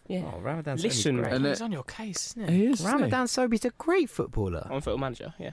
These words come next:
Speaker 1: it's quality.
Speaker 3: And then
Speaker 4: Mark doesn't half.
Speaker 3: from Swansea, I think I'll probably take, um, Andre Ayew if he's going.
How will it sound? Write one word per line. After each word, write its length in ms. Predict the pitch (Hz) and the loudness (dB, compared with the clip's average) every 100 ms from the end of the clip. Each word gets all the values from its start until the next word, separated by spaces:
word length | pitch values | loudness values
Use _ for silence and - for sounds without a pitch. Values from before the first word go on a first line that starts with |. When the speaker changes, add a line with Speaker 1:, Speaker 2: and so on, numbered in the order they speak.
| - | -14
Speaker 1:
it's 80 | - | -20
quality. 300 | - 135 - - | -14 -14 -8 -2
Speaker 3:
And 160 | 127 | 0
then 320 | 131 131 127 123 | 2 0 0 0
Speaker 4:
Mark 100 | - | -2
doesn't 120 | 147 117 | -4 -6
half. 120 | - | -8
Speaker 3:
from 440 | - - 143 143 | -6 -2 2 2
Swansea, 1300 | 135 - - - 135 131 131 120 110 104 87 87 82 - _ _ _ _ _ _ _ - | 0 -2 -4 -4 0 2 4 4 4 2 2 0 -2 -6 _ _ _ _ _ _ _ -6
I 60 | 202 | -2
think 160 | 175 | 2
I'll 80 | 147 | 2
probably 260 | 180 160 151 | 2 0 0
take, 400 | 160 143 127 139 | 2 0 0 0
um, 300 | 123 117 127 | 2 0 0
Andre 220 | 135 131 | 2 2
Ayew 380 | 147 165 95 98 - _ _ _ _ _ | 2 4 4 2 -4 _ _ _ _ _
if 100 | 110 | -2
he's 140 | 113 104 | -2 0
going. 340 | 104 101 143 | 0 2 0